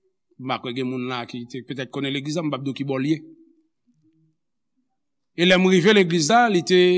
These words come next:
huit è trant, le sèvis pa ka kòmanse. E lè m mande, pastè a sa k pase, li di m pas, yè jedi m pran kou deta.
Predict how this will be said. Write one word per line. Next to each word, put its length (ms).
huit 320
è 120
trant, 280
le 140
sèvis 380
pa 80
ka 100
kòmanse. 460
E 100
lè 200
m 120
mande, 280
pastè 320
a 40
sa 120
k 80
pase, 300
li 120
di 160
m 80
pas, 260
yè 320
jedi 400
m 80
pran 200
kou 120
deta. 240